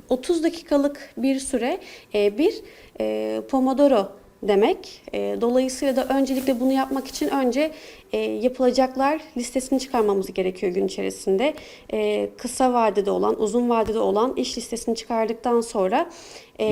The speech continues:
yirmi beş dakikalık yapacağı-, yapmayı planlamış olduğumuz işe odaklanmamız gerekiyor.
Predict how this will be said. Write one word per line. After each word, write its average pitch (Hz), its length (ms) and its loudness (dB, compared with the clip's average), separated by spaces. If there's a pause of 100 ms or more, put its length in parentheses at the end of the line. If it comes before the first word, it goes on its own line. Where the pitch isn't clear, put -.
(120)
yirmi 262 220 4
beş 294 240 2
dakikalık 254 600 -4
yapacağı-, 247 640 0
yapmayı 240 440 -2
planlamış 262 560 0
olduğumuz 240 480 -2
işe 330 320 -4 (400)
odaklanmamız 262 840 2
gerekiyor. 214 500 0